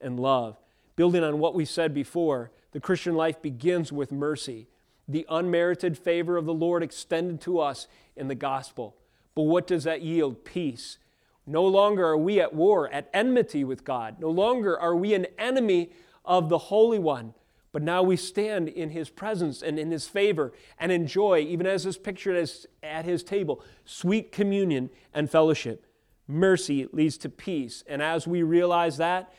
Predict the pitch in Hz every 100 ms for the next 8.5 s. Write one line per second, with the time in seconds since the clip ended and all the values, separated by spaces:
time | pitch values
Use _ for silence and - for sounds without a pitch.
0 | _ - 139 156 165 165 156 160 170 147
1 | 170 170 185 208 - - _ _ - 170
2 | 190 - - 196 196 - 143 135 156 175
3 | - 170 151 143 147 139 - 131 147 147
4 | 165 180 - - 143 - 156 - 151 139
5 | 127 156 196 208 208 - _ _ _ _
6 | _ 156 175 196 196 - 208 214 196 208
7 | 175 165 156 - 208 208 160 151 147 165
8 | 147 143 170 226 233